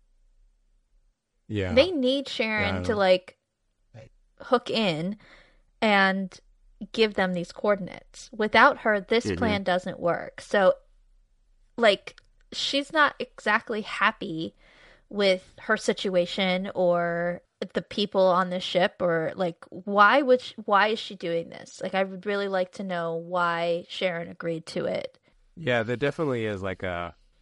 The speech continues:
Speaker 1: disconnect. They lis-, they lost the baby, uh, two episodes ago, right?
Speaker 2: No, last episode.
Speaker 1: Was it the last episode?
Speaker 2: Yeah,
Speaker 1: Wow.
Speaker 2: so in universe, it's been a couple of weeks.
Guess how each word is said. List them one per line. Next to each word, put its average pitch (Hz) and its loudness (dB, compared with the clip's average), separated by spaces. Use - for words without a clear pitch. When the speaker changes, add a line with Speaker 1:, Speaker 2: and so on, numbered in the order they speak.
Speaker 1:
disconnect. 98 -6
They 120 -6
lis-, 123 -6
they 127 -2
lost 127 -2
the 120 -8
baby, 107 -4
uh, 104 -8
two 135 -4
episodes 85 -10
ago, 90 -8
right? 82 -4
Speaker 2:
No, 226 0
last 202 -4
episode. 208 -8
Speaker 1:
Was 110 -6
it 113 0
the 104 -2
last 98 -2
episode? 151 -8
Speaker 2:
Yeah, 220 6
Speaker 1:
Wow. 190 0
Speaker 2:
so 208 2
in 240 -2
universe, 214 -2
it's 202 -14
been 196 -4
a 196 -6
couple 180 -4
of 175 -6
weeks. - -10